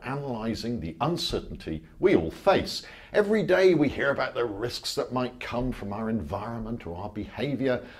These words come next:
what the weather might be tomorrow, how the climate might change in the future, and we have to decide whether to take out insurance or even what medical treatments to accept. So some understanding of probability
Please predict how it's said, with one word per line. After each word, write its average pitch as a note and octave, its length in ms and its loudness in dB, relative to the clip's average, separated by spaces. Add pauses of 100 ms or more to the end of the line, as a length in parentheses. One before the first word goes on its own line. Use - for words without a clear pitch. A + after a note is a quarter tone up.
(180)
what F#3 140 2
the D#3 80 2
weather F#2+ 340 4
might B2 240 0
be C3 120 2
tomorrow, A#2 640 2 (140)
how - 160 -2
the A#2+ 80 -2
climate C#3+ 540 -6
might B2 160 -6
change B2 360 -4
in A#2 120 -2
the A#2 40 -4
future, B2 600 -6 (380)
and C3+ 120 0
we C#3+ 60 0
have F3+ 240 -6
to F#3+ 80 -4
decide C3 580 -4
whether G2 220 -6
to C3 120 -12
take C#3 300 -6
out C#3 160 -4
insurance A#2+ 720 -6 (300)
or B2 340 4
even D#3+ 260 6
what D3+ 160 2
medical C3+ 400 4
treatments C#3 560 -6
to - 160 -10
accept. - 680 -12 (1200)
So C3+ 220 0
some G#3+ 580 -2
understanding A2+ 840 -4
of G2+ 120 -8
probability F2+ 800 -8